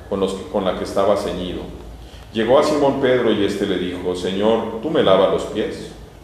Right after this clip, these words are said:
Jesús le respondió: "Lo que yo hago tú no lo entiendes ahora, lo comprenderás más tarde". Le dijo Pedro:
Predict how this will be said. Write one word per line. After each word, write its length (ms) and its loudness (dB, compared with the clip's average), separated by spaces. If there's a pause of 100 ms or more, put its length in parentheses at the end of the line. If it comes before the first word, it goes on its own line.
Jesús 260 -2
le 100 6
respondió: 500 -2 (520)
"Lo 120 -2
que 120 0
yo 260 4
hago 340 4
tú 80 -2
no 100 4
lo 120 2
entiendes 480 -2
ahora, 300 2 (540)
lo 120 0
comprenderás 600 4
más 240 -2
tarde". 280 0 (1080)
Le 120 2
dijo 340 0
Pedro: 260 4